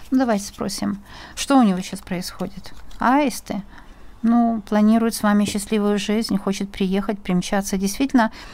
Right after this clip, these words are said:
от сердца, да, то есть сердце у него, конечно, разрывается, что вы не вместе, да. Это карта genuine, genuinity или genuine feelings. Это карта настоящих чувств к вам.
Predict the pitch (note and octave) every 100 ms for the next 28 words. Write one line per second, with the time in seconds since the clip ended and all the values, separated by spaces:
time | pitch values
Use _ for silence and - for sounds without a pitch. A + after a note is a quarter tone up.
0 | - - G3+ - - G3+ - - G3 G3+
1 | A#3+ - F#3+ - C4+ C#4 - A#3+ G#3+ G#3+
2 | G3 G3 G3+ G3 G3 F3+ F3+ F3+ - A3
3 | B3 A#3+ A#3+ A#3 A3+ A#3 - G3+ G3+ B3+
4 | - C#4+ B3+ A#3 - - - F#3+ A3+ A3
5 | G3+ F#3 F#3+ - F#3+ A3 G#3+ G#3+ G#3+ G3
6 | F#3 - F#3 G3 G3 - - - G3 G#3+
7 | G3+ G3 G3 - F#3 F3+ F#3+ - F#3 G3
8 | G#3 D4+ G3 - F#3+ F#3+ - F#3+ - F3
9 | - - G3 F3+